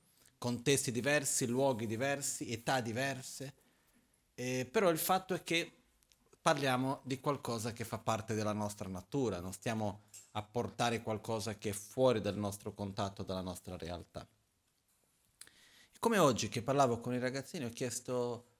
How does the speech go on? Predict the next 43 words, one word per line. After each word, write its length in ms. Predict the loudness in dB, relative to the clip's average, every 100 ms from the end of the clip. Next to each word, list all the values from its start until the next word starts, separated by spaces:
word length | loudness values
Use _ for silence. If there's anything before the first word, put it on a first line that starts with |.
| _
parlavo 380 | 0 4 4 4
per 120 | 0
esempio, 480 | 0 -2 0 -2 0
abbiamo 300 | 0 -2 -2
visto 280 | -4 -2 -4
che 140 | -6
cos'è 240 | -6 -4 -4
la 80 | -4
sofferenza, 800 | -6 -6 0 2 2 -2 -6 -4
visto 560 | -4 -6 -4 -4 -4 _ _ _
che 100 | -8
i 60 | -4
piaceri 420 | -2 -2 0 -2
sensoriali 580 | -2 -6 -4 -2 0 0
non 160 | -2
possono 380 | -4 -4 -4 -6
sostenere 560 | -6 -10 -8 -6 -6 -4
la 100 | -4
nostra 320 | -4 -6 -8
felicità, 720 | -8 -6 -6 -10 -6 0 2
i 80 | 2
beni 240 | 0 -2
materiali 600 | -2 -4 -4 -4 -4 -4
neanche, 560 | -4 -2 0 -2 -4 -8
eccetera, 440 | -2 -2 0 -4
eccetera. 720 | -6 -4 -4 -4 -4 -4 -6 _ _ _ -10
A 40 |
un 60 | 0
certo 280 | 2 2 0
punto 320 | 2 2 2
parlavo 400 | 4 6 6 6
dei 140 | 4
veleni 340 | 4 4 4 2
mentali, 540 | 0 2 2 0 -6
no? 240 | -12 -12 -14
E 100 | -2
chiedevo 340 | 2 4 4
a 20 |
loro, 240 | 4 2 6
la 140 | 8
rabbia 420 | 8 4 0 -6
per 160 | -4 -6
esempio, 560 | -4 -8 -10 -12 -14